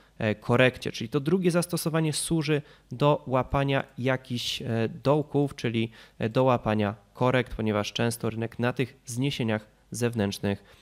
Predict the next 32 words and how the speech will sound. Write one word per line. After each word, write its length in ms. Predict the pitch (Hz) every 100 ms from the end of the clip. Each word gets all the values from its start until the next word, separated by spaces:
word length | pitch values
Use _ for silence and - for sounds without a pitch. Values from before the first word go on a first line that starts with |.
| _
e, 200 | 101 104
zawraca. 500 | 104 131 160 156 156
One 180 | 175 175
też 180 | 160 -
służą 340 | 160 147 135
do 120 | 120 139
układów, 580 | 123 120 120 117 117 - - -
do 100 | 127
wyznaczania 400 | 123 123 120 117
układów, 500 | 110 113 107 107 - - - _
e, 160 | - 104
harmonicznych. 640 | 120 117 117 113 - 98
Natomiast 420 | 123 123 113 113 -
samo 300 | 165 175 156
zastosowanie 680 | 139 156 147 147 147 139 139 - _ -
tego 240 | 143 143
narzędzia 420 | 139 131 127 117
służy 300 | 117 123 117
nam, 220 | 113 107 110 - - - -
e, 220 | 107 104
tak 200 | 120 117
jak 160 | 110
mówiłem, 400 | 113 117 113 107
do, 260 | 104 107 107 -
e, 80 | -
pomiaru, 440 | 165 165 151 143
w 60 | 117
jakim 380 | 131 - 131
stopniu 500 | - 131 123 - 110
ten 340 | 107 - 104 135
nowy 260 | 165 147
impuls 460 | 143 131 135 117